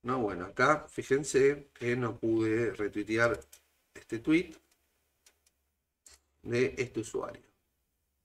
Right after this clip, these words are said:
No, acá me dice esto porque seguramente los, ya los retuiteé hace poquito y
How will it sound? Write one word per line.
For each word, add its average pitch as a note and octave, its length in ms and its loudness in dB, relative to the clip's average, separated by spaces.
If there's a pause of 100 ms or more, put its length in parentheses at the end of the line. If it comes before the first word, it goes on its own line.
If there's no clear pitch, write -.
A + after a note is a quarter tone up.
(1800)
No, C#3 160 -6
acá A#2 160 -4
me G#2+ 100 0
dice A2+ 200 -2
esto A#2+ 220 -2
porque A#2 240 -2
seguramente C3 760 4
los, A2 260 -4
ya G#2+ 80 -4
los A2+ 160 -4
retuiteé A2+ 460 -2
hace A#2 180 -4
poquito B2+ 580 0
y G2+ 320 -8